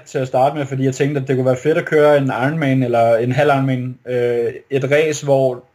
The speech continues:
der var et stærkt felt. Så man kunne komme ud og få nogle, øh, nogle lussinger til at starte med, og ikke rigtig, ikke bare tro, at man er jordens nummer et, fordi det, det er der fandme lang vej til at blive. Øhm, så det var egentlig derfor, jeg valgte den, og, øh,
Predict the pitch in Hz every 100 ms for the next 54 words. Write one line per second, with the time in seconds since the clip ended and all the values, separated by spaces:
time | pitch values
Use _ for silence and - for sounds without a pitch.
0 | - 127 123 127 120 127 - 123 127 131
1 | 127 123 _ _ _ _ _ _ _ _
2 | 127 123 123 123 131 143 135 143 139 139
3 | 131 131 123 120 120 120 120 123 131 131
4 | 151 135 123 131 120 123 120 139 131 123
5 | 120 123 127 123 135 123 117 104 - 143
6 | 135 135 127 147 143 135 131 123 117 113
7 | 113 123 131 127 127 117 117 123 - 123
8 | 117 120 123 123 120 117 120 127 123 127
9 | 127 123 127 123 120 123 123 123 123 127
10 | - _ _ _ _ _ _ _ _ -
11 | 117 113 110 110 113 117 120 123 131 143
12 | 165 160 151 143 127 123 139 147 143 151
13 | 139 120 120 117 117 117 113 113